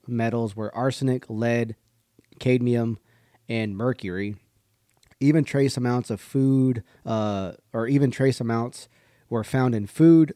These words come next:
These contaminants can alter the developing brain and even erode a child's I Q. The impacts add up to which each meal or snack the baby eats. So,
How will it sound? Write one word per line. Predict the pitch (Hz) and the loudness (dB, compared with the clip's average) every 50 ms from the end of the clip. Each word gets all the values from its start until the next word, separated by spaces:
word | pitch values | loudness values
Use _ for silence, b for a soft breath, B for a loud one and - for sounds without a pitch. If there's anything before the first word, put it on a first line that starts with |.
| - | -8
These | 131 123 135 139 127 - | -2 0 0 0 0 -2
contaminants | 135 123 - 127 127 123 123 123 123 127 - | -4 -2 0 0 0 0 0 -2 -2 -4 -6
can | - 113 113 - - | -8 -8 -8 -6 -4
alter | 113 117 123 - - 127 123 | -2 -2 -2 -2 -2 -4 -4
the | 110 110 101 | -2 -2 -4
developing | 104 92 117 117 117 117 123 117 110 | -2 -2 0 0 0 0 -2 -4 -4
brain | 98 110 113 110 110 110 107 107 98 b b b b b b b b | -4 -2 -2 0 0 0 -2 -4 -6 b b b b b b b b
and | 135 139 160 180 180 175 165 - | 0 0 2 2 2 2 0 0
even | - 139 135 131 143 123 | -2 -2 -2 0 0 0
erode | 117 110 104 113 120 123 127 127 123 117 - | 0 -2 0 0 2 4 4 4 2 0 0
a | - 117 107 | -4 -8 -8
child's | - - - 120 117 113 113 104 - | -8 -8 -6 -4 -2 -2 -2 -4 -6
I | - 101 101 | -8 -10 -10
Q. | - - - 120 110 92 78 87 92 - b b b b b b | -10 -8 -6 -4 -4 -4 -4 -8 -14 -16 b b b b b b
The | b 123 127 147 | b 2 4 4
impacts | 151 139 - 135 135 131 135 139 135 - - - | 4 4 2 0 0 0 0 -2 -6 -12 -14 -8
add | - 127 123 123 | -4 -4 -2 -2
up | 123 123 123 - - - | -2 -2 -4 -6 -10 -12
to | - 120 113 110 110 110 110 117 120 | -8 -6 -4 -4 -4 -4 -6 -8 -10
which | 131 113 120 127 135 - - - - - - | -10 -6 -4 -6 -6 -6 -10 -18 -18 -10 -4
each | 139 135 139 - - - | -2 -2 -2 -2 -4 -4
meal | 117 117 120 120 | -2 0 0 0
or | 110 104 104 - | 0 -2 -4 -6
snack | - - 117 113 110 110 - - | -6 -6 -4 -4 -4 -4 -6 -8
the | 107 | -6
baby | 92 107 104 98 95 - - 107 | -2 -2 -2 -2 -4 -8 -8 -10
eats. | 101 - - - - - - _ _ _ _ _ _ _ _ _ _ _ _ _ _ - b b b b b b b b | -12 -12 -12 -16 -20 -20 -20 _ _ _ _ _ _ _ _ _ _ _ _ _ _ -20 b b b b b b b b
So, | - 147 143 143 131 120 113 | 2 4 6 6 6 6 2